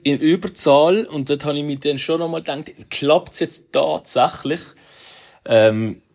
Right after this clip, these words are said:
und ja, den Rest, den haben wir alle gesehen und dass es jetzt einfach ein weiteres Mal, äh, wieder mit so nah die Hand am direkten Aufstieg dann einfach ein weiteres Mal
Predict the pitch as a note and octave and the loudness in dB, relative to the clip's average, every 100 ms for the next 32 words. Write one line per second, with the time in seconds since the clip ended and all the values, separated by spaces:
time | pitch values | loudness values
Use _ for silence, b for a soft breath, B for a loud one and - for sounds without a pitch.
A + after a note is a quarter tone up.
0 | _ - A#2+ A2 B2 A2+ A2 A#2 - B2+ | _ -2 0 0 0 4 4 4 0 0
1 | A2 G#2+ A2 G#2+ A2 A2 - A2+ A#2+ B2+ | 0 0 0 0 -2 -4 -2 2 4 4
2 | A2 G#2 - G#2+ A#2+ A#2 G#2+ A2+ A#2 A2+ | 0 -4 -8 -8 -6 -6 -4 -6 -4 -6
3 | G#2 A#2 B2 - A2+ A2+ A2+ A2+ B B | -6 -8 -8 -4 0 2 0 -4 B B
4 | B B - - - - A2+ - - A#2 | B B -20 -18 -18 -16 -16 -16 -12 -2
5 | A#2 E3+ E3+ E3+ C#3+ A#2+ - _ _ _ | 2 4 6 6 6 4 -6 _ _ _
6 | - C3 B2 - - - D3+ E3 F3 D#3+ | -8 -6 -6 -4 -2 0 2 4 2 0
7 | - C3+ D3+ D#3+ E3+ - - C#3 E3 E3 | -4 0 2 2 0 -4 -2 -2 -4 -8
8 | B2 A#2+ B2+ A#2+ B2 - - D3+ C#3+ - | -8 -6 -4 -2 -4 -8 -4 -2 -2 -6
9 | - - B2 D3+ - B B B B _ | -8 -2 0 0 -6 B B B B _
10 | B2 - B2+ C#3 C3 - A#2 C#3+ - C3 | -6 -4 -4 -4 -6 -8 -6 -8 -10 -8
11 | C3+ B2 | -4 -4